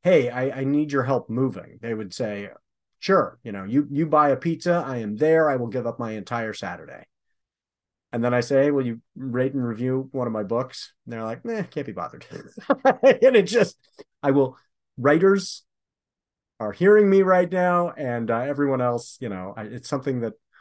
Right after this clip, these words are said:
we writers do not understand. Why are folks not taking three seconds to go, "Good book, five stars"? You know, it's very, very easy.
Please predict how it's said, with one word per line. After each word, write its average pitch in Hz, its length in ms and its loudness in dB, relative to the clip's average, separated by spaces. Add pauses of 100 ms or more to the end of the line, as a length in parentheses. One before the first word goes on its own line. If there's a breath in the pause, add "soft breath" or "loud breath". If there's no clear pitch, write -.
(160 soft breath)
we 180 160 0
writers 160 360 2
do 147 120 0
not 120 180 2
understand. 113 580 -8
Why 131 280 -2
are 131 120 -2
folks 123 280 -4
not 107 200 -8
taking 107 340 -10
three 110 180 -10
seconds 104 340 -14
to 107 100 -14
go, 90 280 -12
"Good 214 240 -2
book, 196 320 0 (180)
five 175 220 -6
stars"? 107 440 -8
You 143 120 -6
know, 120 200 -6
it's 170 240 -12
very, 220 360 -2
very 196 280 -2
easy. 143 440 -8